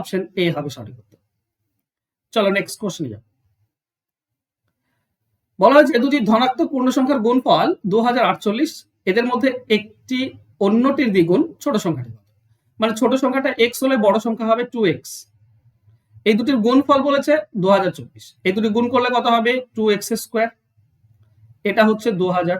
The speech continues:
চব্বিশ, আটচল্লিশ। তাহলে এটার সঙ্গে যদি এটা কেটে দাও, তাহলে তুমি পাবে হাজার চব্বিশ। এক্স স্কয়ার মানে হাজার চব্বিশ, তো এক্স এর ভ্যালু হবে রুট হাজার চব্বিশ। আচ্ছা, কার রুট এটা? বত্রিশের রুট,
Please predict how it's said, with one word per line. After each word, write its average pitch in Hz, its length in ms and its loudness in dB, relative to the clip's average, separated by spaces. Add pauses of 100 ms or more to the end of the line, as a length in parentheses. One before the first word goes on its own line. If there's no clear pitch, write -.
চব্বিশ, 110 320 -14 (320)
আটচল্লিশ। 113 460 -6 (1200)
তাহলে 190 160 0 (120)
এটার 240 200 -2
সঙ্গে 254 220 -2
যদি 233 160 -6
এটা 220 120 -2 (100)
কেটে 269 260 -2
দাও, 165 140 -4 (140)
তাহলে 185 260 -2
তুমি 185 160 -2 (140)
পাবে 190 240 0 (680)
হাজার 196 280 0
চব্বিশ। - 340 -18 (1900)
এক্স 214 200 0 (120)
স্কয়ার 285 240 0
মানে 285 180 0
হাজার 254 240 0
চব্বিশ, 190 340 -2
তো 233 40 -4 (140)
এক্স - 200 -4
এর 247 120 -2
ভ্যালু 240 220 0
হবে 254 140 0 (160)
রুট 254 200 -2 (100)
হাজার 269 240 -2
চব্বিশ। 269 300 -8 (960)
আচ্ছা, 208 220 2 (400)
কার 214 220 6
রুট 254 220 2
এটা? 247 120 2 (120)
বত্রিশের 254 560 -2
রুট, 254 200 -6